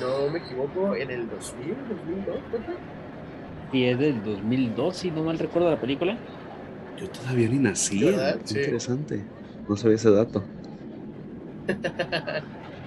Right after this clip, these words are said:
Speaker 1: No, bueno, yo que soy del noventa y nueve. Este, pero bueno,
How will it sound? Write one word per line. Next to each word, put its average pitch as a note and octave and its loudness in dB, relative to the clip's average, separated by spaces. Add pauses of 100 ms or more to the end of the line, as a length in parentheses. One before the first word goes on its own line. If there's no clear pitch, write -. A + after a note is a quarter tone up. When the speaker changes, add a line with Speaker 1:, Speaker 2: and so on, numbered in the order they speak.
(1600)
Speaker 1:
No, C3 0
bueno, C#3+ 6
yo A#2 2
que C#3+ -8
soy D3 -2
del D3+ 4
noventa A#2+ -2
y A#2 -6
nueve. C3+ 0 (2500)
Este, C#3+ 0 (160)
pero D#3+ 2
bueno, F3 2